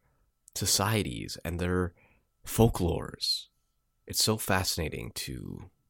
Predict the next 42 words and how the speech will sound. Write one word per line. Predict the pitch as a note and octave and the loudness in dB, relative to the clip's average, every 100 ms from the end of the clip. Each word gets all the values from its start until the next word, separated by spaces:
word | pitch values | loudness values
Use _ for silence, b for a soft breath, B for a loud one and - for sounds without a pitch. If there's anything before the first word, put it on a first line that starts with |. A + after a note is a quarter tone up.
| _ _ _ | _ _ _
see | - - - G#2+ F2+ D2 D2 - - _ _ _ - | -2 2 4 4 2 0 -4 -8 -14 _ _ _ -2
these | F#2 | 4
parts | - - G#2 F#2+ | 6 8 6 2
of | |
the | F#2+ | -2
world | E2+ F#2+ F#2 C#2 G#1+ - - - | 2 2 2 0 -4 -10 -10 -4
that | F#2 | -2
I've | G2 | 0
never | G2 F#2 | 0 2
been | F2+ E2 | 2 2
to, | E2 | 0
that | C#2+ G#1+ | -4 -4
I'll | - | -4
probably | - F2+ G#2+ | -2 0 0
never | F2+ E2 E2 | 0 0 0
get | D#2+ - | 0 -2
the | - | -4
chance | - F2 E2 - | 0 2 2 0
to | |
go | - C#2 | 0 -2
to | - - C2+ C2+ b b b b | -2 -4 -4 -4 b b b b
and | G2 G2 | 0 4
learn | F#2 F#2+ | 4 4
about | E2+ D#2 D2+ C#2 - _ _ | 2 0 0 -2 -8 _ _
their | E2 D2+ | -6 -6
histories | - F2 - - - - - - b b - | -4 -2 -2 -4 -6 -8 -10 -12 b b -14
just | - - | -8 -2
by | B2 A#2 _ _ - | 0 -2 _ _ 2
Googling | A2 B2+ F#2+ - - - b b b - | 6 6 4 -2 -4 -12 b b b 0
and | F#2+ | 4
knowing | F#2+ G#2 G2+ | 6 6 6
what | F#2 | 2
to | F2+ | 0
search | - G#2 D#2+ C2+ | 4 4 4 0
and | D2+ D#2 | -4 -6
finding | - E2 F2+ F2 D2+ | -2 0 2 0 0
these | D#2 - | 0 0
fascinating | C#2+ D2 - D#2+ D2 D2 | 0 -2 -2 -2 0 0
little | C#2+ C2+ | -2 -4
tidbits | - C#2+ C2 B1 | -6 -6 -4 -6
of | - | -6
information. | B1 - A1 - - - - | -8 -8 -8 -8 -10 -12 -12